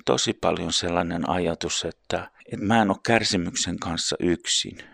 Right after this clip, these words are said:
Jo se tietoisuus, että Jumala on tässä, Jeesus on mun kanssa, se on totta kai, se on äärettömän iso asia ja mun ei tarvi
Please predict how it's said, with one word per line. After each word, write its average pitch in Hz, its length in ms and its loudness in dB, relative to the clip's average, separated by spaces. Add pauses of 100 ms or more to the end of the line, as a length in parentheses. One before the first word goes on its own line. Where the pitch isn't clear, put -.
(500)
Jo 127 80 2
se 117 160 4
tietoisuus, - 640 4
että - 180 -4
Jumala 101 340 4
on - 180 -6
tässä, - 220 -2
Jeesus - 380 2
on 71 140 -2
mun 82 160 -6
kanssa, - 580 2
se - 100 0
on 78 120 0
totta 95 300 2
kai, - 280 -2 (460)
se 87 60 -4
on 85 80 0
äärettömän - 600 0
iso - 220 -2 (100)
asia - 400 0 (720)
ja - 120 0 (160)
mun 92 180 6
ei 82 100 4
tarvi 85 280 2